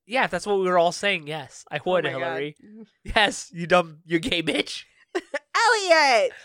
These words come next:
Speaker 1: I'm just kidding. I just been stupid, bitch.
Speaker 2: Ugh.
Speaker 1: Don't, I, you know.
Speaker 2: Yeah.
Speaker 1: Also, Hillary Duff,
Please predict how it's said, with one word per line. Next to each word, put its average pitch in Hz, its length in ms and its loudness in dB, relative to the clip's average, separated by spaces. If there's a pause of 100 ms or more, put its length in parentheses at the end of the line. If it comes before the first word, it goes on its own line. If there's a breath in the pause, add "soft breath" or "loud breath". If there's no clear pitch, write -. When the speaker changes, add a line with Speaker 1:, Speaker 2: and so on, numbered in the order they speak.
(240 loud breath)
Speaker 1:
I'm 254 160 -2
just 359 340 -2
kidding. 226 400 6
I 214 80 4
just 285 180 -2
been 277 160 -4
stupid, 196 520 -2
bitch. 139 360 -10 (680)
Speaker 2:
Ugh. 330 840 -4
Speaker 1:
Don't, 160 360 0
I, 190 180 0
you 190 160 -2
know. 123 360 -8 (120)
Speaker 2:
Yeah. 190 320 -8 (320)
Speaker 1:
Also, 151 340 -4
Hillary 147 300 -4
Duff, 117 380 -10